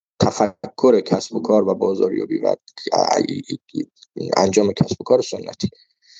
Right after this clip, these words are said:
در کسب و کار مدرن شما باید بیاین و نسبت به شرایط موجود یک شاخهٔ جدید رو بزنید.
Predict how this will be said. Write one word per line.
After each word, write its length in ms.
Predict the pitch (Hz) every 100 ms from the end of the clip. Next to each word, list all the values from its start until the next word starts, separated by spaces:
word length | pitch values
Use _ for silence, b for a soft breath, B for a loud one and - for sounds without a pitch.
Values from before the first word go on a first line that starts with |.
| b b -
در 120 | 117
کسب 380 | 110 131 127 -
و 60 | 131
کار 340 | - 156 190
مدرن 560 | 143 117 107 117 139 - _ _ _ _ _
شما 500 | - - 131 143 147
باید 640 | 110 117 120 120 131 135 -
بیاین 500 | 123 127 139 143 127
و 40 |
نسبت 420 | 117 - 143 143
به 80 | 123
شرایط 420 | - 107 107 107
موجود 500 | 107 104 101 113 101
یک 240 | 107 117 - - b - 110
شاخهٔ 540 | - 107 107 123 131
جدید 440 | 113 101 113 160 165
رو 60 |
بزنید. 440 | 127 107 107 107